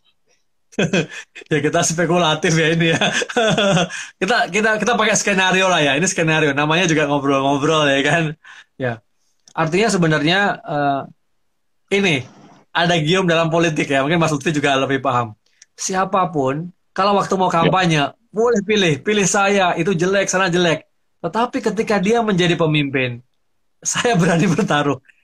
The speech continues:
Speaker 1: dia pasti nanti, karena kedudukan dia sebagai presiden, tidak semudah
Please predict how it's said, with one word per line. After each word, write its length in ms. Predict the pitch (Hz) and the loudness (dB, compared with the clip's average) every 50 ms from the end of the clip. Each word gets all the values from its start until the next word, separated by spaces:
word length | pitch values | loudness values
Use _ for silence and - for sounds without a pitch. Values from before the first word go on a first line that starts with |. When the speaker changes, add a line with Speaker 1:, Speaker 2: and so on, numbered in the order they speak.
| _ _ | _ _
Speaker 1:
dia 240 | - 170 247 262 254 247 254 | -8 -4 -2 0 -2 0 0
pasti 320 | 226 220 220 208 247 240 | 0 0 0 0 0 0
nanti, 560 | 233 214 196 180 156 156 151 151 160 170 - _ _ _ _ _ _ _ _ _ - | 0 0 0 0 0 0 0 0 0 -2 -4 _ _ _ _ _ _ _ _ _ -4
karena 160 | 208 214 233 | -2 -2 0
kedudukan 480 | 214 220 196 214 196 202 196 202 208 208 | 0 0 0 2 0 0 0 0 0 2
dia 160 | 196 208 190 | 2 0 0
sebagai 320 | - - 175 160 175 151 | 0 0 0 0 0 0
presiden, 480 | 196 185 175 226 220 190 170 160 160 160 | 0 0 0 0 0 0 0 0 0 -2
tidak 320 | - 254 254 233 220 - | -4 -4 -2 0 0 0
semudah 560 | - 226 220 226 226 220 190 220 208 170 - | 0 -2 0 0 0 0 0 0 -2 -2 -2